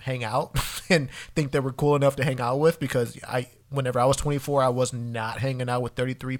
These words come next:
thirty-five, thirty-four-year-old people. But then when you look at them, you're like, "Damn, like,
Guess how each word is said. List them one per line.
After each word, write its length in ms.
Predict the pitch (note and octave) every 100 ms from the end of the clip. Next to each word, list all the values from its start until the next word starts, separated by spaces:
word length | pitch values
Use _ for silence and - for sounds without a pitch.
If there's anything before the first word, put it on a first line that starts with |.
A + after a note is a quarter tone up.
| - -
thirty-five, 680 | C3 B2+ - A#2+ B2 B2
thirty-four-year-old 800 | - B2 B2+ - B2 B2+ C3 C3+
people. 400 | C3+ C#3 F3+ F3+ - - - - - - - -
But 260 | D#3+ D#3 -
then 240 | G3 E3+
when 100 | D#3
you 160 | D3 C3+
look 300 | C3 - D#3
at 180 | B2+ -
them, 180 | B2+
you're 100 | B2+
like, 340 | B2+ G#2+ G#2 - _ -
"Damn, 380 | D3+ C#3 F#2 -
like, 200 | B2 B2